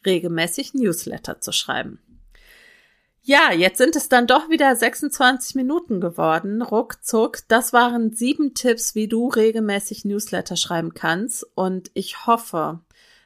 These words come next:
dass du gemerkt hast, dass einfach Konsistenz und Qualität der Schlüssel zum Erfolg sind. Und, ähm, experimentiere, lerne aus dem Feedback deiner Community, verbessere deinen Newsletter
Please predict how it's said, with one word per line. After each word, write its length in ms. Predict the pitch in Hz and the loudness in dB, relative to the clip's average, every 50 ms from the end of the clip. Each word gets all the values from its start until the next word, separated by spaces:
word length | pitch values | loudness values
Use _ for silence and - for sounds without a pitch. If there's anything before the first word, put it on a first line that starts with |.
| _ _ | _ _
dass 260 | - 196 190 - - - | 0 0 2 0 0 -2
du 140 | 226 214 | -2 0
gemerkt 480 | 214 220 202 190 180 180 202 - - - | 0 0 0 2 4 2 2 2 -2 -6
hast, 180 | 233 220 226 - | -6 -6 -4 -6
dass 140 | 196 - | -4 0
einfach 340 | 175 165 180 180 - 196 185 | 2 0 0 0 -4 -8 -8
Konsistenz 840 | - - 214 202 220 226 233 226 226 - - - 202 202 208 220 - | -2 0 0 2 2 0 -2 -4 -4 -4 -4 -2 -2 0 -2 -4 -6
und 180 | - - 190 - | -8 -8 -10 -10
Qualität 800 | - - - 185 190 208 202 202 - - 208 190 190 190 185 - | -6 0 2 2 2 2 -2 -4 -4 -4 -2 0 0 0 -2 -2
der 120 | 185 180 170 | -2 -2 -2
Schlüssel 400 | - - 185 190 - - 196 170 | -2 -4 -4 -6 -4 -4 -6 -6
zum 200 | - - 185 185 | -6 -8 -6 -6
Erfolg 500 | 165 - - - - 160 165 165 - - | -6 -6 -6 -6 -6 -6 -6 -6 -8 -10
sind. 380 | - - 165 160 160 - _ _ _ _ _ _ _ _ _ _ _ _ | -10 -10 -8 -10 -10 -12 _ _ _ _ _ _ _ _ _ _ _ _
Und, 500 | - 185 180 175 175 170 165 170 - - | -2 -2 0 0 0 -2 -4 -4 -4 0
ähm, 520 | 170 170 170 170 170 175 170 170 170 165 _ - - | 0 0 2 0 -2 -2 -4 -4 -6 -8 _ -8 -8
experimentiere, 1300 | 254 - - - - 294 269 277 262 254 262 262 247 - - 320 330 330 - - 175 170 170 175 175 - | -6 -6 -6 -4 -2 -2 0 0 -2 -2 -2 -4 -6 -4 0 2 2 2 2 2 2 0 0 -2 -4 -6
lerne 540 | - 202 214 220 233 262 285 285 285 254 - | -2 2 2 4 4 2 0 0 0 0 2
aus 200 | - 233 226 - | 2 0 0 -2
dem 160 | - 240 226 | -2 -4 -4
Feedback 480 | 226 - 262 247 240 - 240 240 233 - | -4 -4 -4 -6 -4 -2 -2 -2 -2 0
deiner 280 | 233 220 220 220 214 208 | 0 2 2 2 0 -2
Community, 840 | - 233 208 208 208 202 202 202 196 196 196 - - - 190 190 | -2 -2 -2 -2 -2 -2 -2 -2 -2 -4 -6 -6 -6 -8 -6 -6
verbessere 720 | - - - 220 214 220 - 208 214 214 - - 226 208 214 | -6 -2 -2 -2 0 2 2 2 2 2 0 -4 -4 -4 -4
deinen 300 | 214 208 202 196 202 202 | -4 -2 -2 -2 -4 -4
Newsletter 800 | 196 196 196 202 - - - 214 190 190 - - 190 185 185 - | -4 -4 -4 -4 -4 -4 -2 -2 -2 -2 -2 -2 -2 -2 -2 -4